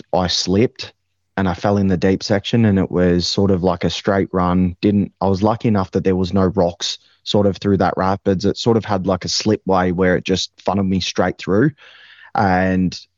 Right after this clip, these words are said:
I went under and I took a heap of water. And nine o'clock at night, this was the middle of winter, I was hunting sambar deer in Victoria, alpine country.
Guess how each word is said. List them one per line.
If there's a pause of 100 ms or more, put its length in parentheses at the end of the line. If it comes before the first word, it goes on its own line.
I
went
under
and
I
took
a
heap
of
water. (240)
And
nine
o'clock
at
night,
this
was
the
middle
of
winter,
I
was
hunting
sambar
deer
in
Victoria,
alpine
country.